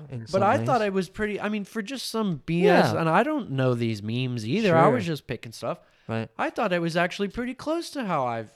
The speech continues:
Speaker 2: find myself.
Speaker 1: Right, yeah.
Speaker 2: And I think you're kinda punny. I mean, it kinda goes with the same thing, the wordplay
Speaker 1: Yeah.
Speaker 2: and all of
Speaker 1: Yeah.
Speaker 2: that. I mean, for all I know, you take this and you get the same results, but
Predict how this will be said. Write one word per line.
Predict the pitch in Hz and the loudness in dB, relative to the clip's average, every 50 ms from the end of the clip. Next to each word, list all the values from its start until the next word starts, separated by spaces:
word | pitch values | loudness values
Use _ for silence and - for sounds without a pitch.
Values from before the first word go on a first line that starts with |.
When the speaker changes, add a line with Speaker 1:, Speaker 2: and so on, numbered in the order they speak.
| _ _ | _ _
Speaker 2:
find | _ _ - 120 113 110 107 | _ _ -10 -8 -8 -10 -10
myself. | 107 101 95 - - 110 101 90 90 | -12 -14 -14 -14 -14 -14 -12 -8 -4
Speaker 1:
Right, | 113 113 123 143 143 | -4 -4 -4 -4 -6
yeah. | 135 127 127 135 165 - _ _ _ _ _ _ _ _ _ _ _ _ _ _ _ - _ _ _ _ | -6 -6 -4 -6 -6 -10 _ _ _ _ _ _ _ _ _ _ _ _ _ _ _ -20 _ _ _ _
Speaker 2:
And | - 226 | 0 2
I | 277 311 | 2 2
think | - 320 285 - - | 4 2 0 6 8
you're | 214 190 | 8 8
kinda | - - 175 165 139 | 8 6 4 2 4
punny. | - - 127 131 151 190 214 | 2 2 2 2 2 2 2
I | |
mean, | 220 208 214 233 | 2 2 0 0
it | 247 - | -2 -4
kinda | - 233 220 202 | -4 -2 -2 -2
goes | 180 156 160 143 139 131 | 0 0 0 -2 0 -2
with | 139 127 - | -4 -6 -6
the | - | -8
same | 107 - 127 123 120 113 | -6 -4 -2 -2 -2 -2
thing, | - - 131 131 120 | -2 -4 -4 -2 -2
the | 110 110 | -2 -2
wordplay | 110 113 120 120 123 127 117 - 120 117 - - - 127 | 0 0 2 0 0 0 -2 -4 0 2 2 2 2 2
Speaker 1:
Yeah. | 117 113 | 0 -2
Speaker 2:
and | 107 107 107 | -4 -4 -6
all | 95 110 110 110 110 | -4 -4 -4 -4 -4
of | 101 | -4
Speaker 1:
Yeah. | 139 143 135 131 117 120 | -4 -4 -2 -2 -4 -6
Speaker 2:
that. | 110 | -8
I | 104 | -8
mean, | 107 113 110 107 110 - _ _ _ _ _ - - _ - | -8 -8 -10 -10 -14 -16 _ _ _ _ _ -20 -20 _ -4
for | - 185 202 | 0 2 4
all | 208 220 220 220 | 4 4 4 4
I | 208 196 196 202 | 4 4 4 4
know, | 202 185 160 | 2 2 2
you | 151 147 143 143 | 0 0 -2 -6
take | 139 - 160 151 147 - | -4 -4 -4 -4 -4 -2
this | - 147 143 - - | -4 -4 -4 -4 -6
and | 135 131 | -8 -8
you | 131 | -6
get | 127 135 135 - | -4 -4 -6 -4
the | - 120 | -6 -8
same | - - 131 127 120 | -6 -4 -4 -2 -2
results, | 110 104 95 107 127 139 131 117 135 - | -4 -4 0 2 4 4 4 4 0 -4
but | - - - 110 107 107 110 107 104 - | -8 -6 -4 -2 -2 0 -2 -2 -4 -8